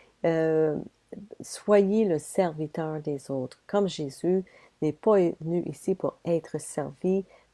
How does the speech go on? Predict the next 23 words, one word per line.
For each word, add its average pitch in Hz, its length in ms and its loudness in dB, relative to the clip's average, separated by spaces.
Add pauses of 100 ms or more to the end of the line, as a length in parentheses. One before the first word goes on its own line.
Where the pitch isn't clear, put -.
mais 151 160 -2
pour 180 240 -2
nous 156 180 -4
servir. 147 760 -4 (1160)
Trente 226 360 4
et 165 160 2
un. 139 180 -6 (120)
Priez 226 680 4
avec 151 480 -2
foi. 135 340 -6 (300)
Tout 285 280 6
ce - 140 0
que 180 180 2
vous 147 320 -2
demanderez 175 540 4
dans 165 100 -4
la 139 140 -4
prière 165 600 -2
en 135 120 -10 (100)
croyant, 160 800 0
vous 143 80 -4
le 139 160 -6
recevrez. 147 1040 -2